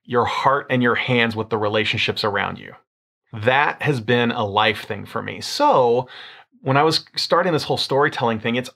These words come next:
always been about educating people. You mentioned the pandemic. One of the things that Gina Stuelke at Kent Brothers challenged me with was, "Hey, we wanna get into video. You should be doing video." <laughs>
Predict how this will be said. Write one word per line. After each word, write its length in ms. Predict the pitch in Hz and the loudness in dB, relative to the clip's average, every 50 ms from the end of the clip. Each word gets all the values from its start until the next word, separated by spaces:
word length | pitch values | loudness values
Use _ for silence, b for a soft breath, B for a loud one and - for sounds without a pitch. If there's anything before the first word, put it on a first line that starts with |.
| - - | -4 2
always 600 | 175 185 190 214 226 220 202 180 147 120 110 101 | 2 4 4 4 2 2 2 2 2 0 0 -2
been 320 | 98 117 123 123 123 113 | -2 0 2 2 2 0
about 260 | 110 101 107 101 - | 0 0 0 0 0
educating 520 | 107 107 101 107 104 - - 98 92 95 95 | 0 -2 -2 -2 -6 -8 -8 -10 -10 -10 -12
people. 440 | - - 110 - - - - - _ _ _ - | -14 -16 -14 -12 -12 -12 -12 -12 _ _ _ -6
You 120 | 143 147 | -2 0
mentioned 280 | 147 147 139 - 127 110 | 2 2 2 2 2 0
the 40 | 104 | 0
pandemic. 640 | - - 107 107 110 117 113 107 104 101 - - - _ _ _ _ | 0 0 0 2 2 2 4 2 2 0 -2 -10 -20 _ _ _ _
One 160 | - 127 147 | -4 0 0
of 60 | 160 135 | 2 2
the 80 | 131 | 2
things 360 | - - 147 127 123 120 104 | 2 2 2 2 2 0 2
that 200 | 107 110 107 104 | 2 2 2 2
Gina 240 | 123 - 131 131 117 | 2 2 2 2 2
Stuelke 320 | 107 - - 123 120 - 120 | 2 2 2 2 2 2 0
at 120 | 104 - | -2 0
Kent 200 | - 139 127 113 | -2 -2 -2 0
Brothers 300 | 110 113 107 107 104 - | 0 0 0 0 -4 -2
challenged 360 | - - 110 104 104 98 95 | 0 0 2 2 0 -2 -4
me 120 | 101 101 101 | -4 -4 -2
with 280 | 98 107 104 98 - | -2 -2 -2 -2 -2
was, 360 | 110 107 104 104 104 101 - B B B B B B B B B | 0 2 2 2 0 -2 -6 B B B B B B B B B
"Hey, 320 | - 190 226 220 196 170 | 0 2 4 4 4 2
we 260 | 135 117 113 131 175 | 2 0 0 0 0
wanna 280 | 202 185 185 170 156 143 | 0 2 2 2 2 2
get 160 | 123 131 123 | 2 2 2
into 160 | 123 117 110 | 2 0 0
video. 500 | 104 101 117 113 113 110 113 113 110 107 | 0 0 0 2 2 2 4 4 2 2
You 300 | 104 98 104 117 123 127 | 0 0 2 2 2 4
should 180 | 117 - 123 98 | 4 2 2 2
be 100 | 101 107 | 0 -2
doing 280 | 98 107 101 101 95 87 | 0 0 0 0 0 0
video." 520 | 104 101 - - - - - - - - - | -2 -2 -2 -4 -4 -4 -6 -8 -8 -10 -16
<laughs> 40 | - | -18